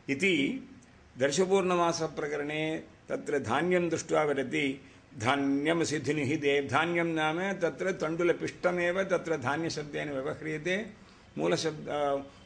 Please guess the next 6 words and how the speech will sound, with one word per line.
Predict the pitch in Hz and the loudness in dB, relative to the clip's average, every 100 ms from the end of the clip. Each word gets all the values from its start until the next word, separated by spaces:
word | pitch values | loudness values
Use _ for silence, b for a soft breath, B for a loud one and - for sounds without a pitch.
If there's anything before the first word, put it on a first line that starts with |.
| - | -4
मूलशब्दः | 165 175 160 151 151 165 175 | 0 2 0 -2 -2 -2 -2
कार्यपर्यायतया | 147 151 170 151 151 147 147 143 143 139 143 | 0 0 2 0 -2 0 0 2 0 -2 -2
प्रयुज्यते। | 147 135 143 131 127 117 - - B B - 107 | 0 -2 -4 -2 -6 -6 -14 -20 B B -8 -2
"धान्यमसि | 135 139 139 156 151 147 143 | 0 2 0 0 -2 -2 -2
धुनिः | 131 151 131 160 | -2 0 0 2
देवान्।" | 143 143 139 151 156 156 156 160 160 | 2 2 2 0 0 0 0 0 0